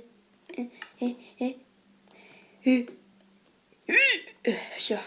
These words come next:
залізли. Все, ть-, тік. Все. В принципі, ми вже все закінчили з цим домом, і ми будем,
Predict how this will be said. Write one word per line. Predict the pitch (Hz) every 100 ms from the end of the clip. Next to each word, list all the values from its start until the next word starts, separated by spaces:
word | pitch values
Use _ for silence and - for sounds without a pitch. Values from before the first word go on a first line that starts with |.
| - - - -
залізли. | 226 214 208 208 - - - - _ _ _ _ _ - - _ -
Все, | - - - 233 - -
ть-, | - - - - _ _ - - - - - -
тік. | - - - - - - - - - -
Все. | - - 233
В | 208 - _ - - - - - _ _ _ _ _ -
принципі, | 269 285 - - 262
ми | 254 247
вже | 233 240
все | 233 - 262 226
закінчили | 208 208 220 220 214
з | 208
цим | - 254
домом, | 240 311 359 427 -
і | - 262 254
ми | 247 254 262 254
будем, | 233 214 220 226